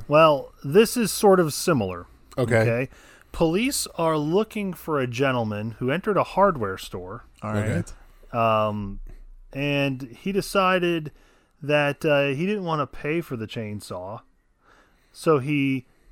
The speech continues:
Speaker 1: took the chainsaw and stuck it down his pants.
Speaker 3: All right.
Speaker 2: <laughs> That's, uh,
Speaker 1: And covered the, I guess, the engine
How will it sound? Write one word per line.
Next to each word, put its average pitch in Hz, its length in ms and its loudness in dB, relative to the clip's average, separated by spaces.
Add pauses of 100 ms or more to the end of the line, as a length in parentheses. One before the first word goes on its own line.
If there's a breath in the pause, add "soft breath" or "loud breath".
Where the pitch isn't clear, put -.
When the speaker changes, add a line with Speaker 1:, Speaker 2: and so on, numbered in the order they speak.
(320)
Speaker 1:
took - 360 -8
the 170 160 -2
chainsaw 160 800 0
and 120 100 -6
stuck - 340 -2
it 156 200 -2
down 151 240 4
his 135 220 -2
pants. 139 520 -4
Speaker 3:
All 117 240 6
right. 110 400 4
Speaker 2:
<laughs> 151 300 -4 (1200 loud breath)
That's, 131 300 -2
uh, 156 60 2
Speaker 1:
And 175 680 4 (560)
covered 202 520 4
the, 165 560 2
I 127 80 -2
guess, 139 220 -2
the 113 320 -4
engine 120 480 -6